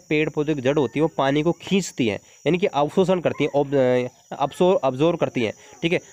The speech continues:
तो अवशोषण की जो प्रक्रिया होती है इसको क्या बोलते हैं, तो उसको बोलते हैं, बोलते हैं गाइस परासरण, ठीक है, ऑस्मोसिस। बहुत बार पूछा गया है, किस प्रक्रिया के द्वारा पेड़ पौधे जड़ों के द्वारा पानी को ऊपर की ओर खींचते हैं, ठीक है, तो ऑस्मोसिस प्रक्रिया के द्वारा करते हैं।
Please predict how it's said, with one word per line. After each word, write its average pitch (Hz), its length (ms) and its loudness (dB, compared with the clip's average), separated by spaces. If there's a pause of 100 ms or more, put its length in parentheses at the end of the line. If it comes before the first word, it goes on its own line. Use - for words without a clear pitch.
(100)
तो 175 60 2
अवशोषण 185 480 0
की 220 60 2
जो 214 100 2
प्रक्रिया 180 400 0
होती 131 240 2
है - 20 4
इसको 180 140 -2
क्या 165 180 2
बोलते 110 300 0
हैं, 117 60 -2
तो 135 60 2
उसको 170 160 -4
बोलते 165 220 0
हैं, 160 60 2
बोलते 143 180 0
हैं 170 60 0
गाइस 175 240 0
परासरण, 131 640 0
ठीक 156 180 -4
है, 175 100 -2 (300)
ऑस्मोसिस। 147 600 0
बहुत 127 240 0
बार 156 120 2
पूछा 143 300 0
गया 160 180 2
है, 175 160 2 (420)
किस 208 180 0
प्रक्रिया 147 420 0
के 135 120 -2
द्वारा 160 320 4
पेड़ 160 340 0
पौधे 147 400 0 (280)
जड़ों 147 300 2
के 165 140 0
द्वारा 135 300 2
पानी 131 420 0
को 156 140 -4
ऊपर 131 300 0
की 147 140 0
ओर 151 160 4
खींचते 120 440 -4
हैं, 101 240 -8
ठीक 151 120 0
है, 120 60 -2 (280)
तो 156 60 0
ऑस्मोसिस 170 600 2
प्रक्रिया 139 460 -2
के 147 100 -2
द्वारा 120 220 2
करते 104 280 -6
हैं। 98 140 -10